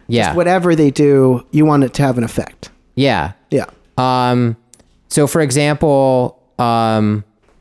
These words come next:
Speaker 1: okay, well, so also in this category, well, 'cause we'll come back to the thought I just had, um, something like an environment.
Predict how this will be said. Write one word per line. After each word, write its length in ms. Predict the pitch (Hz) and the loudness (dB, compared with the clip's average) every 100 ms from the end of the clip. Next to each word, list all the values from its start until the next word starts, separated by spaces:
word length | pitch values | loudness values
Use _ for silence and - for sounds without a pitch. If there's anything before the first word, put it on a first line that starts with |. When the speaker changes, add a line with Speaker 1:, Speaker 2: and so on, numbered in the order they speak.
| _ _ _ _ _ _ _ _ _ _ _ _ _ _ _ _ _ - | _ _ _ _ _ _ _ _ _ _ _ _ _ _ _ _ _ -4
Speaker 1:
okay, 220 | 156 127 | 0 0
well, 120 | 110 143 | 0 0
so 160 | 214 | 2
also 300 | 190 214 220 | 2 2 0
in 60 | 180 | 0
this 120 | 160 | 0
category, 360 | 160 131 117 110 | 0 0 2 0
well, 120 | 127 | 0
'cause 140 | 143 | -2
we'll 100 | 123 | -2
come 180 | 139 117 | -2 0
back 200 | 101 92 | 0 -2
to 200 | 98 87 | -4 -4
the 80 | - | -6
thought 220 | 98 87 | -6 -4
I 100 | 82 | -4
just 180 | 76 - | -6 -6
had, 180 | 85 78 _ _ _ _ | -6 -8 _ _ _ _
um, 260 | 117 107 101 | -2 0 -2
something 300 | - 135 139 | -2 -2 0
like 340 | 117 104 - - _ _ _ - | 0 -2 -6 -20 _ _ _ -4
an 120 | 120 | -2
environment. 580 | 104 120 127 104 82 | 0 -2 -2 -2 -4